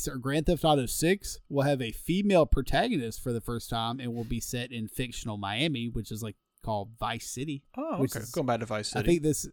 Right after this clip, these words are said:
Speaker 1: going back to Vice City
Speaker 2: Ye-
Speaker 1: and, like, a modern take on that.
Speaker 2: Yeah, coming out two thousand twenty-eight.
Speaker 1: Yeah, no kidding.
Speaker 2: Honestly.
Speaker 1: Um, in really strange news.
Speaker 2: Oh, yeah.
Speaker 1: So Wa-,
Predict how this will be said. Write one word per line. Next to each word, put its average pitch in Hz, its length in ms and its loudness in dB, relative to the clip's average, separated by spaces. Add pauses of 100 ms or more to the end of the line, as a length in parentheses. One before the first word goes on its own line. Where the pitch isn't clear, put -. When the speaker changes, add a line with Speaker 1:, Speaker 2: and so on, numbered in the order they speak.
(160)
Speaker 1:
going 123 220 -2
back 120 220 -2
to 131 60 -10
Vice 143 220 0
City 165 300 0
Speaker 2:
Ye- 165 100 -6
Speaker 1:
and, 123 100 -4
like, 117 180 -4
a 120 40 -8
modern 120 560 0
take 127 260 -2
on 95 140 -6
that. 95 200 -8 (100)
Speaker 2:
Yeah, 151 220 -8 (100)
coming 120 200 0
out 110 160 -4
two 127 140 -4
thousand 113 340 -2
twenty-eight. 104 480 -8 (1200)
Speaker 1:
Yeah, 110 260 -4
no 117 140 -12
kidding. - 240 -8
Speaker 2:
Honestly. 101 300 -10 (1000)
Speaker 1:
Um, 139 500 6 (640)
in 120 340 0 (100)
really 170 400 -2
strange 117 840 -4
news. 101 500 -10 (280)
Speaker 2:
Oh, 107 140 -6
yeah. 95 160 -6
Speaker 1:
So 131 240 0
Wa-, 120 240 -4